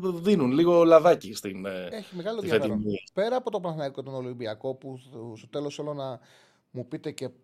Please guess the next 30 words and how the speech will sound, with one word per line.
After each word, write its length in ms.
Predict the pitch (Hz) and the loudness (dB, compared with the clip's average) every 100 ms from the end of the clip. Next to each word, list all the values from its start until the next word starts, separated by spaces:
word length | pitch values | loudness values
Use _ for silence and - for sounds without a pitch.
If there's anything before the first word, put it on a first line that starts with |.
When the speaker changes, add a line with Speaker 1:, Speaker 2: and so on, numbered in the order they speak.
| _ | _
Speaker 2:
πώς 160 | 151 135 | -10 -6
βλέπετε 320 | 165 165 131 | -8 -8 -10
το 100 | 123 | -10
παιχνίδι 280 | 120 139 143 | -14 -14 -14
της 120 | - | -8
Παρασκευής, 720 | 123 117 120 113 147 113 - | -8 -8 -14 -10 -8 -8 -10
αν 80 | 117 | -12
θα 80 | 131 | -12
είναι 100 | 120 | -10
διαφορετικό 600 | 120 117 98 104 127 123 | -12 -12 -16 -10 -4 -4
από 520 | 123 101 95 85 78 | -6 -14 -12 -12 -14
αυτό 200 | 101 113 | -14 -16
του 240 | 110 107 90 | -16 -18 -14
περασμένου 360 | 101 101 117 | -14 -14 -16
Σαββάτου, 560 | 113 107 110 120 107 127 _ _ _ _ _ _ | -12 -10 -8 -10 -12 -20 _ _ _ _ _ _
γενικά 520 | 135 156 151 - 247 | -10 -8 -8 -2 -2
την 140 | 226 165 | -2 -6
Ευρωλίγκα, 600 | 131 127 120 113 98 117 | -6 -8 -10 -12 -10 -10
στις 100 | - | -10
υπόλοιπες 540 | - 202 208 196 143 139 | -6 -2 -2 -4 -8 -8
ομάδες, 560 | 123 117 107 110 107 _ _ _ _ | -8 -8 -10 -12 -16 _ _ _ _
ποιοι 260 | _ 240 | _ -10
θα 140 | 247 208 | -2 -2
είναι 100 | 170 | -2
οι 20 | |
πρωταγωνιστές; 480 | 143 139 135 123 127 | -2 -4 -4 -8 -4
Υπάρχει 320 | 170 165 160 | -2 -2 -6
μια 220 | 160 156 | -6 -4
άλλη 140 | 160 | -2
ομάδα 540 | 156 151 175 165 156 | -4 -2 -2 0 -2